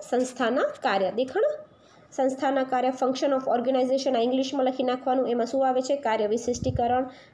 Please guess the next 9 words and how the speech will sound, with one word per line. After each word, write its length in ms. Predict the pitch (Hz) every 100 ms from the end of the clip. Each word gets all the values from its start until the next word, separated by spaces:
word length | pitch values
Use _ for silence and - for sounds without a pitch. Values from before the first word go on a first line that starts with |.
| -
ખાતા 300 | 240 233 220
વિભાજન, 640 | 240 240 240 247 247 269 -
આદેશ 380 | 202 214 240 -
શૃંખલા, 580 | 226 240 254 247 247 247 - - 240
નિયંત્રણ 460 | 240 233 226 220
વિસ્તાર, 560 | 220 240 - 254 254 254 -
કેન્દ્રીકરણ 720 | 233 226 226 240 233 233 240 262 - - -
અને 440 | 202 202 240 440 571
ઔપચારિકરણ. 880 | 214 214 - 214 185 202 - - -